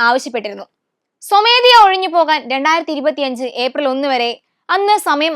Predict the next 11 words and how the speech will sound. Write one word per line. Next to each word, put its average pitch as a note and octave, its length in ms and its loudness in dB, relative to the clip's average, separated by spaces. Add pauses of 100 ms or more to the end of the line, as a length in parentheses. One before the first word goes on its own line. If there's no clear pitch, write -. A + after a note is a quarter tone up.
അനുവദിക്കുകയും B3 540 -4
ചെയ്തിരുന്നു. F#3+ 300 -10 (580)
ഈദിന്റെ D4 420 -2
പശ്ചാത്തലത്തിൽ C#4 560 -2 (260)
ഇത് E4 120 -2 (140)
ഏപ്രിൽ D4 380 -4
പത്ത് D4 260 -4
വരെ D4+ 240 0
നീട്ടി C4 280 -4
നൽകുകയും B3+ 420 -6
ചെയ്തു. G3 180 -12